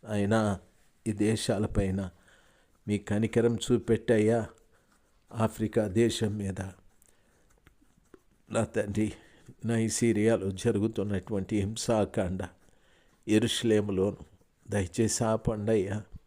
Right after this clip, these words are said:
ఈ ప్రజలకు క్షేమమును దయచేయండి అయ్యా. నీ కృప వారి మీద ఉంచి వారిని భద్రపరచండి అయ్యా.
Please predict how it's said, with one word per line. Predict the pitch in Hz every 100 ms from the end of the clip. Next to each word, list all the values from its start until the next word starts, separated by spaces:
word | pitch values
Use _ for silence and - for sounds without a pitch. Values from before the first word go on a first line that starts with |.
| _ _ - - _ _ -
ఈ | 107
ప్రజలకు | 113 107 120 113 - 110
క్షేమమును | - - 110 110 113 110 107
దయచేయండి | 107 104 110 - 117 110 101 104
అయ్యా. | 98 101 98 - _ _ _ _ _ _ -
నీ | 107
కృప | 107 123 117 120
వారి | 117 113 107
మీద | 107 107 120
ఉంచి | 98 98 - 98 - _ _ _ _ _ _
వారిని | 117 107 110
భద్రపరచండి | 92 104 92 104 - 110 - 113 101 101
అయ్యా. | 101 90 98